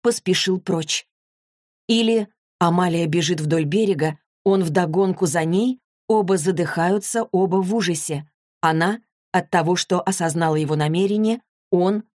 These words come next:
увидев, что противен ей. И тогда Амалия решает спастись от него, бросившись в море. Да, достаточно было ухватиться за кончик нити рассказа, чтобы лучше понять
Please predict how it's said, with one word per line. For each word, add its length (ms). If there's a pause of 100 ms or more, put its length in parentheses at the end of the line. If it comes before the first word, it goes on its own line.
(240)
увидев, 500
что 320
противен 680
ей. 380 (800)
И 100
тогда 360
Амалия 480 (260)
решает 540
спастись 760
от 180
него, 320 (260)
бросившись 920
в 120
море. 400 (760)
Да, 320
достаточно 680
было 180
ухватиться 640
за 200
кончик 500
нити 300
рассказа, 600 (220)
чтобы 340
лучше 480
понять 560